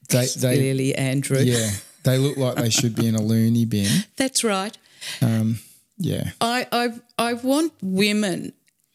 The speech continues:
Speaker 2: and men to take a good look at these pictures, and the next one I show you in a moment, because if you are okay with your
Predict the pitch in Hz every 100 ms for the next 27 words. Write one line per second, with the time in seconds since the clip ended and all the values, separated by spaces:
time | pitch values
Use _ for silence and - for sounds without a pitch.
0 | 220 247 285 311 311 311 320 285 - -
1 | _ _ - 226 - 233 214 208 180 -
2 | 226 190 196 202 - 226 - 180 180 -
3 | - 196 196 - 294 - 196 202 190 -
4 | 208 202 220 - 202 180 180 - 190 180
5 | 175 - 208 226 233 202 165 156 147 247
6 | 262 - _ _ - _ _ _ _ _
7 | - - 170 196 185 185 - - 202 -
8 | _ _ _ _ _ _ _ - 180 196
9 | 269 381 359 - 233 220 - - 220 196
10 | 170 190 233 - _ _ - 190 196 185
11 | 190 190 196 208